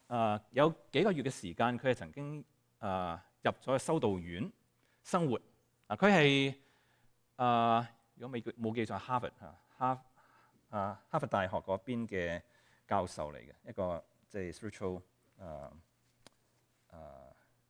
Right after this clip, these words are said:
spirituality 嘅教授。噉佢，佢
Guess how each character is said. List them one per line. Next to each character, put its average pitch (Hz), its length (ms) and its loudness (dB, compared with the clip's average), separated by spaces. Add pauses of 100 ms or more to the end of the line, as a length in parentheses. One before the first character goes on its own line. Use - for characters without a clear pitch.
(960)
spirituality 101 540 -2 (160)
嘅 - 80 -20
教 80 120 -8
授。 - 160 -18 (800)
噉 254 240 2
佢， 156 460 6 (480)
佢 208 120 4